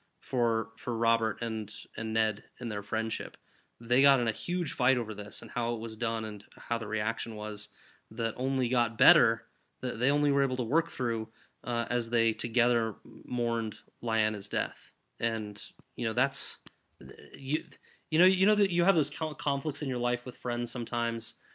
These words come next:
where you kind of, it's a big deal,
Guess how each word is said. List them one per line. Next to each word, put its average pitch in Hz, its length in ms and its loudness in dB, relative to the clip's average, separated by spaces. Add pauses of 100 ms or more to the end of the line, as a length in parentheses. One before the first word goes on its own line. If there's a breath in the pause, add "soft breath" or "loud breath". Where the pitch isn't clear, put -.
(160)
where 117 640 2 (640)
you 123 240 -10
kind 156 240 2
of, 135 360 0 (220)
it's - 160 -4
a 131 60 0
big 143 360 2
deal, 131 520 0